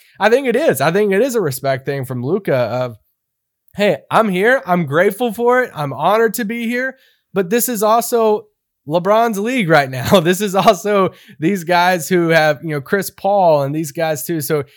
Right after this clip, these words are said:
he's not the type that's gonna come in and, "Hey, I'm gonna step on everybody's toes and try to show you all." They know how good Luka is. There's a reason why he's the, uh, uh, another starter in, uh,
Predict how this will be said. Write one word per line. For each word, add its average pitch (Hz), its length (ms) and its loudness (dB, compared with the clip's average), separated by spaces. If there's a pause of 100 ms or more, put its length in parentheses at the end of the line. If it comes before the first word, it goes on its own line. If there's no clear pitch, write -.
(120)
he's 180 240 -6
not 190 380 -2
the 160 100 -4
type 160 380 0
that's 143 280 -4
gonna 147 200 -6
come 143 280 -4
in 139 220 -2
and, 123 420 -8
"Hey, 135 140 -6
I'm 131 160 -6
gonna 135 320 -6
step 131 300 -4
on 131 300 -6
everybody's 127 420 -8
toes 127 420 -4
and 120 140 -10
try 131 180 -2
to 127 80 -4
show 135 300 -6
you 131 280 -8
all." 123 220 -6 (320)
They 151 140 0
know 165 180 0
how 127 180 -2
good 113 180 -8
Luka 101 420 -12
is. - 280 -20
There's 143 200 0
a 165 100 -2
reason 147 360 -4
why 127 200 -4
he's 123 220 -6
the, 123 240 -8
uh, 110 180 -8 (400)
uh, 117 220 -6
another 127 400 -2
starter 127 600 -2
in, 120 360 -8
uh, 113 320 -10